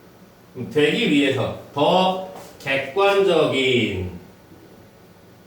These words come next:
되기 위해서. 그리고 또 뭐 하기 위해서? 얘도 in order to make의 병렬 구조죠. 눈 좀 뜨세요.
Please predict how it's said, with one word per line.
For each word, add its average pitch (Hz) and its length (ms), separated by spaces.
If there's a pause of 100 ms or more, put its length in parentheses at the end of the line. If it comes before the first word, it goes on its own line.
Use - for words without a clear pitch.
(1800)
되기 120 280
위해서. 92 260 (600)
그리고 196 540 (200)
또 175 120
뭐 151 220
하기 180 300
위해서? 135 580 (140)
얘도 170 320
in 226 260
order 185 320
to 190 80
make의 160 500
병렬 147 360
구조죠. 104 440 (920)
눈 165 120
좀 196 160
뜨세요. 196 680